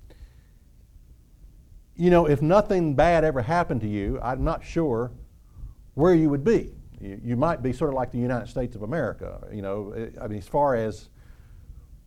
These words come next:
for a long period of time, it's been sort of a quite a s-, a span of blessing. Uh, I've never, I mean, at least my generation, I've never been, eh,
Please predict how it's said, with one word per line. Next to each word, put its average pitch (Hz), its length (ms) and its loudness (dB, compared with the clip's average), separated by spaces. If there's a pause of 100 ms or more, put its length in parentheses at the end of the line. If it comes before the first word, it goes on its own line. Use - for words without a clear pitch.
(160)
for 160 140 6
a 156 40 6
long 185 240 4
period 165 360 2
of 135 100 -2
time, 147 580 -2 (120)
it's 147 200 -4
been 160 240 2
sort 160 280 0
of 139 80 -2
a 131 320 -4 (800)
quite 170 240 4
a 147 60 6
s-, - 460 -6
a 139 120 -2
span 190 640 2
of 135 420 4 (240)
blessing. 214 800 0
Uh, 123 380 2 (580)
I've 147 240 6
never, 151 600 2 (680)
I 131 40 -6
mean, 147 80 0
at 139 40 0
least 156 160 2
my 151 160 2
generation, 147 540 0
I've 139 140 0
never 147 260 0
been, 139 340 -2
eh, 135 320 -10